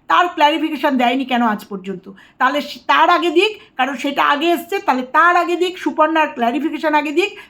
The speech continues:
তারপরে টিনা সেনের ক্ল্যারিফিকেশন আসবে। এটা আমাকে কমেন্ট করে জানানো হয়েছে, এটা আমার কথা নয় কিন্তু। বুঝতে পেরেছো? আমি বুঝতে পারছিলাম না সুপর্ণাকে। দেখো, একজন লিখেছে,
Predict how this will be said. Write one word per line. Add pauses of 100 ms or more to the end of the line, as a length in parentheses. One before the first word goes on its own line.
তারপরে
টিনা
সেনের
ক্ল্যারিফিকেশন
আসবে। (220)
এটা
আমাকে
কমেন্ট
করে
জানানো
হয়েছে, (240)
এটা
আমার
কথা
নয়
কিন্তু। (540)
বুঝতে
পেরেছো?
আমি
বুঝতে
পারছিলাম
না
সুপর্ণাকে। (380)
দেখো,
একজন
লিখেছে,